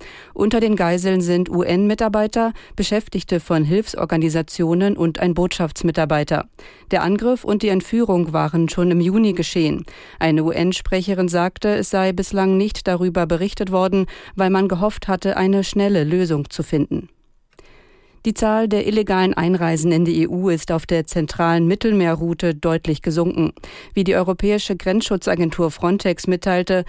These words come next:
wurden dort von Januar bis Ende Juli vierundsechzig Prozent weniger Flüchtlinge registriert.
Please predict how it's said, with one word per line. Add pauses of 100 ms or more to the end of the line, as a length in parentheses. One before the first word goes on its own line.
(200)
wurden
dort
von
Januar
bis
Ende
Juli
vierundsechzig
Prozent
weniger
Flüchtlinge
registriert.